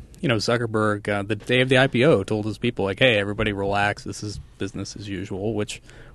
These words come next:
was a pretty mature point on his part, and hopefully, you know,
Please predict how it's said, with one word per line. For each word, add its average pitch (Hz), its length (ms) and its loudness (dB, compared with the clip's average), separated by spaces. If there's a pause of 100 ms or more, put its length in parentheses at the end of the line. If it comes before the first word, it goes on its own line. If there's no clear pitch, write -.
(100)
was 104 180 -4
a 95 140 -2 (280)
pretty 110 260 2
mature 107 500 0
point 107 380 -2
on 98 100 -4
his 104 140 -6
part, 107 300 0
and 139 160 -4
hopefully, 104 540 0 (540)
you - 80 -6
know, 110 140 -6